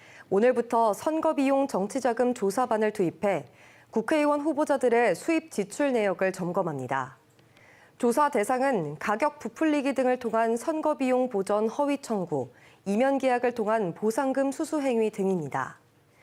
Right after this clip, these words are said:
선관위는 선거 관련 불법 행위를 신고한 사람에게는 최대 오억 원의 신고 포상금을 지급할 방침입니다. 강원도 농가 인구 십사만 명 선이 붕괴됐습니다.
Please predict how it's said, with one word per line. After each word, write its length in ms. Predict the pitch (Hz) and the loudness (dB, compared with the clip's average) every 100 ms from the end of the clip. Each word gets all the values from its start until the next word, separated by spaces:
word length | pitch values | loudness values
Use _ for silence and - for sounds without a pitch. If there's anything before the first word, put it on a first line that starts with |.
| - - - _ | -20 -20 -20 _
선관위는 760 | - 294 302 294 277 285 196 170 | 0 2 2 2 2 2 2 0
선거 340 | 320 320 330 | -2 0 0
관련 340 | 302 277 285 | 2 2 0
불법 420 | 277 208 214 285 285 | -2 -2 0 0 0
행위를 320 | 254 247 254 | 0 2 0
신고한 440 | 254 240 226 226 | 0 -2 0 0
사람에게는 840 | 233 226 208 196 180 165 214 135 - - - | 0 0 0 0 0 0 -2 -4 -10 -20 -20
최대 260 | - 262 240 | -2 2 4
오억 480 | 214 175 220 285 277 | 2 2 2 2 2
원의 260 | 240 233 | 0 0
신고 360 | 240 339 320 320 | -2 -4 -4 -4
포상금을 720 | - 269 247 226 185 185 180 | -4 -4 0 0 0 0 -2
지급할 480 | - 196 226 233 208 | -4 -4 -2 -2 -4
방침입니다. 760 | 165 151 165 143 143 131 - - _ _ _ _ _ _ _ _ _ - _ _ _ _ _ _ _ _ _ _ _ _ _ _ _ _ _ | -4 -10 -10 -10 -10 -10 -12 -14 _ _ _ _ _ _ _ _ _ -20 _ _ _ _ _ _ _ _ _ _ _ _ _ _ _ _ _
강원도 500 | - 214 277 294 302 | -2 2 2 2 2
농가 380 | 214 226 269 294 | 2 2 2 2
인구 360 | 269 254 240 247 | 2 0 0 -2
십사만 540 | - - 349 320 294 | -2 -2 0 0 0
명 200 | 269 247 | 0 0
선이 280 | 240 185 175 | 0 -2 -2
붕괴됐습니다. 1040 | 190 208 220 185 156 170 147 143 143 127 | -2 0 0 0 -2 -4 -4 -2 -4 -6